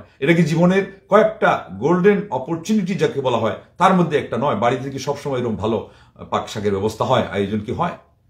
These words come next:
আর এখানে যেভাবে আয়োজন হচ্ছে আজকাল, বাহুল্য খরচ হচ্ছে, অনেক সময় অপচয় হচ্ছে, সেই জায়গায় উনি একটু অংশ নেওয়ার মতো অধিকার পেল না। আপনি আল্লাহর নবী সাল্লাল্লাহু আলাইহি ওয়াসাল্লাম হাদিস অনুযায়ী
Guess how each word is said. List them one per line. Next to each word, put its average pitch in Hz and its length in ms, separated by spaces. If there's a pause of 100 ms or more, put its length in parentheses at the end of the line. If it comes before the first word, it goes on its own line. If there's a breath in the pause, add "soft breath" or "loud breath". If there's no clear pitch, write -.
(120)
আর 113 120
এখানে 151 220
যেভাবে 151 180
আয়োজন 139 260
হচ্ছে 135 300
আজকাল, 113 380 (360 soft breath)
বাহুল্য 233 400
খরচ 151 340
হচ্ছে, - 420 (200 soft breath)
অনেক 156 180
সময় 170 280 (260)
অপচয় 247 340
হচ্ছে, 151 400 (1160 soft breath)
সেই 226 220
জায়গায় 220 240
উনি 208 260
একটু 190 420 (520 soft breath)
অংশ 214 300
নেওয়ার 285 260
মতো 233 220
অধিকার 156 280
পেল 107 220
না। 104 120 (360)
আপনি 107 340 (120)
আল্লাহর 101 300
নবী - 0
সাল্লাল্লাহু - 20
আলাইহি 110 300
ওয়াসাল্লাম 98 280
হাদিস 107 240
অনুযায়ী 92 380